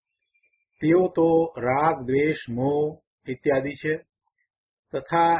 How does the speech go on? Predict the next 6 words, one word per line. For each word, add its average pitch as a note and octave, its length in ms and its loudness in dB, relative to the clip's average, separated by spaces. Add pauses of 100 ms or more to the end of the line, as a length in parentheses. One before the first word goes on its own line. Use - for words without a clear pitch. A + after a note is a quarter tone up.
(100)
જે D3+ 200 0
અધ્યવસાનના D#3+ 840 0
ઉદયો D3+ 380 6 (1080)
શરીર D#3 360 0
સંબંધી D3 500 0
છે, C#3+ 80 0